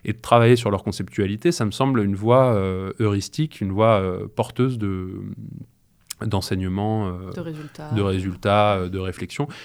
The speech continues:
Speaker 1: et qui permet en plus, voilà, de, de, de réfléchir à la question des alternatives politiques, de quels sont les systèmes cohérents auxquels on fait face, euh, comment est-ce qu'on peut choisir, et cetera, et cetera. Et je pense que ça, Marx, euh, l'incarne de manière particulièrement forte, et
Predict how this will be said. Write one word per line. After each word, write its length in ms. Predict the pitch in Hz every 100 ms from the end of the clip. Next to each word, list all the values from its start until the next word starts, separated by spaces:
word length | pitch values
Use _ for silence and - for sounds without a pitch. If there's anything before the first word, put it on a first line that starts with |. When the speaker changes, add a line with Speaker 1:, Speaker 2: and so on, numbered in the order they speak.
| - -
Speaker 1:
et 120 | 127
qui 120 | 120
permet 320 | 117 101 104
en 120 | 127 101
plus, 240 | 135 127
voilà, 260 | 101 117 117
de, 460 | 90 90 95 98 95
de, 120 | 95
de 120 | 92
réfléchir 500 | 90 90 92 - 113
à 20 |
la 80 | 92
question 200 | 92 -
des 120 | 92
alternatives 440 | 90 95 90 - -
politiques, 520 | 92 85 - 117 113
de 220 | 95 90
quels 180 | 87 95
sont 160 | -
les 80 | 98
systèmes 340 | - - 92 92
cohérents 520 | 98 92 92 98 95
auxquels 220 | 90 92
on 80 | 90
fait 140 | -
face, 460 | - 110 117 117 -
euh, 240 | 95 92 - - - -
comment 240 | - 98 98
est-ce 100 | -
qu'on 120 | 95
peut 320 | - 98 98
choisir, 480 | 92 95 90 101 104
et 40 | 92
cetera, 400 | - - 92 98
et 20 |
cetera. 400 | - - 101 135
Et 60 | -
je 60 |
pense 160 | - 120
que 80 | 120
ça, 160 | 135
Marx, 480 | 127 117 123 - - -
euh, 140 | 95 90
l'incarne 540 | 104 117 120 123 120
de 60 | 101
manière 260 | 92 92
particulièrement 720 | - 117 - - 101 95 95 92
forte, 400 | - 143 - -
et 300 | 123 131 -